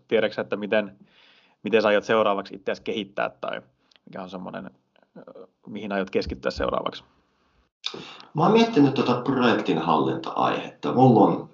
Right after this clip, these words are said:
Speaker 2: hyvä kaveri töissä projektipäällikkönä yhdessä toisessa I T-firmassa, niin tota, mä oon vähän nyt tulostellut noita itselleni, tota, mitä siellä oli, tai tota Scrum-opasta, sieltä tuli uusi versio viime viikolla.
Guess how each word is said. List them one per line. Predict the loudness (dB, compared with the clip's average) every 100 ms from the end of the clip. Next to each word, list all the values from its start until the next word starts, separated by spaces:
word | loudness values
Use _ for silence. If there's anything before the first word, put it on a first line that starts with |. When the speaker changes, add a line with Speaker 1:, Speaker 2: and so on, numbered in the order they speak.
| -2
Speaker 2:
hyvä | 0 0
kaveri | -2 0 -2 -4 -8 -8
töissä | -4 -4 -4
projektipäällikkönä | -6 -10 -8 -6 -4 -4 -6 -6
yhdessä | -6 -4
toisessa | -4 -4 -6 -4
I | -6 -6
T-firmassa, | -10 -8 -10 -8 -10 -10
niin | -8
tota, | -6 -2 -2 -2 -8 -20 _ _ _
mä | 4 6 6
oon | 4
vähän | 2 2
nyt | 0 -4 -4
tulostellut | 0 2 0 -2 -4 -4 -4
noita | -6 -6
itselleni, | -6 -4 -4 -4 -8
tota, | -10 -12 -16
mitä | -16 -12 -8
siellä | -4 -4
oli, | -6
tai | -8
tota | -10 -10 -8
Scrum-opasta, | -8 -6 -4 -2 0 0 0 -2 -2 -2 -4 -4 -6
sieltä | -6 -8
tuli | -4 -4
uusi | -4 -8 -4
versio | -4 -4 -8 -8
viime | -6 -8 -6
viikolla. | -8 -4 -2 -2